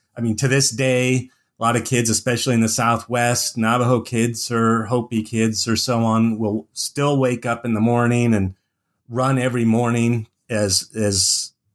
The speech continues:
part of their traditional life, as expressing part of their, um, as their identity and their family identities.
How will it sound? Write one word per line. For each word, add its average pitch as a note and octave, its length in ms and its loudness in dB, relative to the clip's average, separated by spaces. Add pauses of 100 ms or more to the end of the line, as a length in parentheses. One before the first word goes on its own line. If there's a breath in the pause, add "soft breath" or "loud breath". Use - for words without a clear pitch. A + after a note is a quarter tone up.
part C#3 220 -2
of A#2+ 80 -2
their G#2 160 -2
traditional A2 880 0 (680)
life, A#2 480 0
as F#2+ 200 0
expressing G#2+ 560 0
part G#2 160 2
of G2 80 -2
their, F#2+ 280 2
um, F2+ 360 -2 (400)
as G#2 160 -4
their F#2+ 360 0
identity A#2 540 0
and A2 100 2
their F#2 80 -2
family G#2+ 360 0
identities. G2+ 560 0